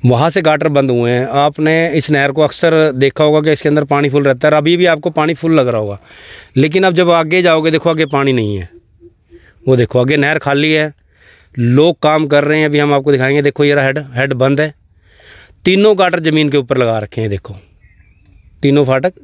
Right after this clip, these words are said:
ज़मीन के ऊपर लगा रखे हैं। ये देखो, ये देखो, काम चल रहा है,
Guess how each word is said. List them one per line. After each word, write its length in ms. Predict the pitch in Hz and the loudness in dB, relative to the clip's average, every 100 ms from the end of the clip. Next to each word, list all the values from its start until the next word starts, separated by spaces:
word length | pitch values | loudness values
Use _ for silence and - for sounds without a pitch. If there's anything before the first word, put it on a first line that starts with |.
| 123 | -4
ज़मीन 300 | 135 135 131 | 0 0 0
के 60 | |
ऊपर 180 | 127 120 | -2 0
लगा 200 | 117 110 | 0 0
रखे 260 | 107 - 110 | -4 -8 -12
हैं। 120 | 107 _ _ _ _ _ _ _ _ 131 | -12 _ _ _ _ _ _ _ _ -2
ये 120 | 127 | 0
देखो, 260 | 110 - 95 - _ _ _ _ _ _ _ _ _ - - - - - - - - - - - - - - - - | 0 -4 -12 -18 _ _ _ _ _ _ _ _ _ -20 -20 -20 -20 -20 -20 -20 -20 -20 -20 -20 -20 -20 -20 -20 -2
ये 60 | 120 | 0
देखो, 200 | 117 - | 0 -2
काम 280 | - 143 170 | -2 -2 0
चल 160 | 160 160 | -2 0
रहा 160 | 170 | 2
है, 140 | 175 | 0